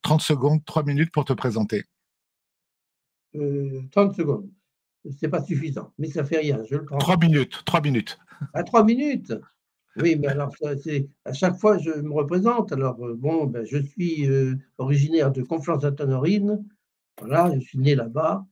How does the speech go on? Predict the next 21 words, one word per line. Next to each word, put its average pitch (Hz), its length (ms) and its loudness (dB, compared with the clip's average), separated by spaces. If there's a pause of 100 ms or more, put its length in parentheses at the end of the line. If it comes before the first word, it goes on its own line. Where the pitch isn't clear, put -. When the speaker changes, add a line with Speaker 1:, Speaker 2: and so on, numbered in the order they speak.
(260)
Speaker 2:
J'ai, 139 640 0
euh, 127 360 -2
vécu 135 360 -2
à 113 60 -4
Argenteuil 131 520 0
pendant 120 380 -8
toute 139 260 -14
la, 117 260 -14 (500)
toute - 200 -8
l'après-guerre. 143 760 4 (520)
Euh, 127 640 0 (120)
j'ai, 131 640 4
euh, 117 280 -6
je 127 100 0
suis 139 200 0
de - 60 -12
qualité 151 360 2
d'avant-guerre, 92 580 -6 (100)
quand - 340 -20
même. 185 140 -12 (640)
Euh, - 200 -20